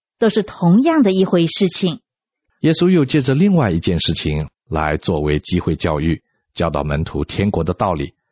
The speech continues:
Speaker 2: 那是在马可福音第十章十三节，有人带着小孩子来见耶稣，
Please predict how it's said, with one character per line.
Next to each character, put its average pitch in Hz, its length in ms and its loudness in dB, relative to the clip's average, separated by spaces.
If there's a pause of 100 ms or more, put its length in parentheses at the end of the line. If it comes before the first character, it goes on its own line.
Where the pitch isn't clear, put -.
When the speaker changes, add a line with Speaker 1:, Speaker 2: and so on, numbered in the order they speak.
(280)
Speaker 2:
那 85 120 -2
是 80 140 -4
在 80 200 -2
马 76 160 -4
可 76 140 -6
福 - 160 -4
音 87 120 0
第 98 120 -2
十 - 180 -4
章 101 260 -2
十 90 200 -4
三 143 240 0
节， - 320 -4 (640)
有 110 120 2
人 92 220 0
带 110 160 0
着 85 140 -2
小 76 180 -4
孩 76 200 -2
子 82 120 -2
来 76 140 0
见 104 280 0
耶 113 120 2
稣， 127 300 -2